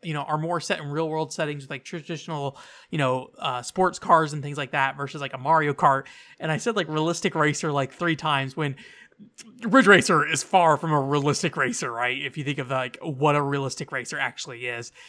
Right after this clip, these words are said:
it's just, like, the setting is realistic. So, um, that was, that was one thing that I probably would have changed, um, in hindsight, or at least reworded a little bit.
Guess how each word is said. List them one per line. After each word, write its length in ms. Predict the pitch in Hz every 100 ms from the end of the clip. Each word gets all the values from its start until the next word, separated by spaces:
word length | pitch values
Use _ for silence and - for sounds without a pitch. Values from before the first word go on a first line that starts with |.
| -
it's 160 | 170
just, 120 | 196
like, 160 | 165 151
the 80 | 135
setting 500 | - 156 135 120 117
is 200 | 147 127
realistic. 520 | 139 127 120 - 117 -
So, 240 | 156 139 - - - -
um, 220 | 160 165
that 100 | 208
was, 220 | 208 190
that 140 | 220
was 100 | 220
one 160 | 175 185
thing 140 | 180
that 100 | 165
I 60 | 147
probably 360 | - 185 165 156
would 360 | 151 165 180
have 80 | 175
changed, 720 | - 165 151 151 147 139 - _ _ _ -
um, 560 | 147 143 135 131 139 _ _
in 100 | -
hindsight, 580 | 147 156 147 139 165 151
or 120 | 147
at 60 | 143
least 320 | 160 156 -
reworded 720 | 165 160 165 147 151 156 165 156 - - -
a 80 |
little 240 | 165 175 170
bit. 320 | 165 175 -